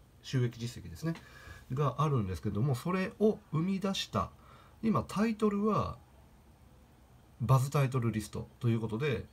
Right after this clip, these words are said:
まあ、千回以上バズったタイトルを、まあ、トップバズ塾で提供しております。で、新商品として、うーん、動画ですね。このコンテン-、動画として投稿するための素材を、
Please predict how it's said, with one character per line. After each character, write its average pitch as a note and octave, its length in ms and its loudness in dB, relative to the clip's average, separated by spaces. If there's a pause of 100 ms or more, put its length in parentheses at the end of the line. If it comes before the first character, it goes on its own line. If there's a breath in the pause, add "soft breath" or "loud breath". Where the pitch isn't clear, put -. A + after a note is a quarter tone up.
(120)
ま A#2 80 0
あ、 - 20 2
千 A#2+ 200 2
回 A#2 140 2
以 - 20 0
上 F#2+ 120 -4
バ G2+ 120 0
ズ G2 80 -8
っ - 40 -12
た - 120 -6
タ G2 120 -4
イ F#2 40 -4
ト G2+ 100 -6
ル D#3 100 -2
を、 C3+ 200 0 (720 loud breath)
ま D3 80 4
あ、 - 20 -2
ト C3 80 4
ッ A#2 40 2
プ A2 120 -4
バ A#2 100 6
ズ G#2+ 60 -2
塾 G2 160 -4
で F2 80 -4
提 G#2+ 200 0
供 G2+ 140 -4
し - 80 -8
て G2 300 -6
お A2+ 80 0
り G#2 80 2
ま G2+ 140 -2
す。 - 180 -14
で、 D3+ 240 2
新 A3+ 280 0
商 G#3+ 260 -2
品 F#2+ 200 -4
と F2 120 -8
し - 160 -8
て、 - 240 -2 (280)
う A1+ 40 -4
ー - 20 -4
ん、 - 760 -8
動 G3 200 8
画 F3+ 180 0 (800)
で E3+ 100 -4
す - 100 -6
ね。 G2 140 -4 (520 loud breath)
こ D3 60 2
の C#3+ 120 -2 (160)
コ F#3 200 0
ン F3 80 -4
テ E3 140 -2
ン-、 B2 60 -2
動 F3+ 220 2
画 F3+ 220 2 (160)
と E3+ 100 -4
し - 100 -6
て D3 140 -2
投 D3+ 340 0
稿 D#3 160 -4
す D#3 140 -6
る D3+ 100 -4
た D#3 120 -2
め D3 80 0
の F#2 100 -2
素 D3 260 0
材 G3 320 2
を、 G#3 340 0